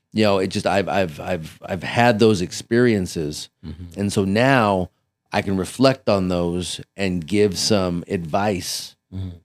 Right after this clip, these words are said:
Speaker 1: and inspire others based off the mistakes that I've made.
Speaker 2: Mm.
Speaker 1: And guess what? Twenty years from now, I'll be able to tell that forty-year-old guy, "Hey, man, listen, I remember when I was forty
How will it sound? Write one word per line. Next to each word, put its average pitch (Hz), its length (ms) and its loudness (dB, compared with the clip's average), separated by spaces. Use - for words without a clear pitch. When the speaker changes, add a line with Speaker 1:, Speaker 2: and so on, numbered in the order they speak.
Speaker 1:
and 95 200 0
inspire 101 800 2
others 95 600 2
based 104 300 2
off 107 160 2
the 92 80 -8
mistakes 92 540 -4
that 80 100 -6
I've 92 240 -4
made. - 260 -12
Speaker 2:
Mm. 104 240 0
Speaker 1:
And 110 140 4
guess 147 200 6
what? - 280 0
Twenty 131 260 6
years 147 220 6
from 165 120 0
now, 180 280 2
I'll 95 80 -8
be 98 80 4
able 95 120 4
to - 40 -12
tell 101 140 4
that 107 160 4
forty-year-old 98 500 4
guy, 87 240 0
"Hey, 110 220 6
man, 85 320 -2
listen, 90 300 -2
I 78 40 -4
remember 101 240 2
when 104 80 4
I 127 60 8
was 110 140 4
forty 135 480 4